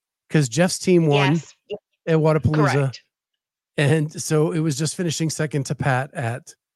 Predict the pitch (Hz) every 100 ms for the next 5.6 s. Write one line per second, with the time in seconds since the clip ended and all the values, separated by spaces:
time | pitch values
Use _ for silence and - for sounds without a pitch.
0 | _ _ 113 104 95 - _ _ _ _
1 | _ _ _ _ _ - 123 _ _ _
2 | _ _ _ _ _ _ _ _ _ _
3 | _ _ _ _ _ _ _ _ _ _
4 | 160 143 165 147 131 117 - - - 156
5 | 143 143 139 147 - -